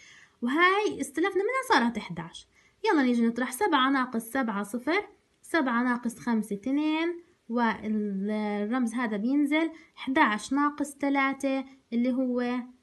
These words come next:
ثمانية. فإذا وقت البداية كان الساعة ثمانية وعشرين دقيقة. الأمور جدًا سهلة يا حلوين، والدرس جدًا سهل وجميل ومنحبه، لكن إذا ما حليتوا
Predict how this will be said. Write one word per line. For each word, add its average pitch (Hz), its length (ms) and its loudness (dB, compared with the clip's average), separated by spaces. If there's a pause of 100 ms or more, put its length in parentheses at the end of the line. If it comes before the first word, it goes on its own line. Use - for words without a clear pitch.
(180)
ثمانية. 165 460 -4 (540)
فإذا 226 380 0
وقت 294 340 0
البداية 285 720 2
كان 254 520 0 (460)
الساعة 185 440 -2
ثمانية 269 520 0 (1400)
وعشرين 247 1500 0
دقيقة. 180 480 -4 (300)
الأمور 302 400 8
جدًا 302 360 4
سهلة 285 340 2
يا 277 120 4
حلوين، 269 500 2
والدرس 254 340 0
جدًا 254 420 0
سهل 262 340 -2
وجميل 247 440 0
ومنحبه، 233 720 -2 (380)
لكن 339 760 4 (520)
إذا 269 240 4
ما 294 140 6
حليتوا 311 1000 4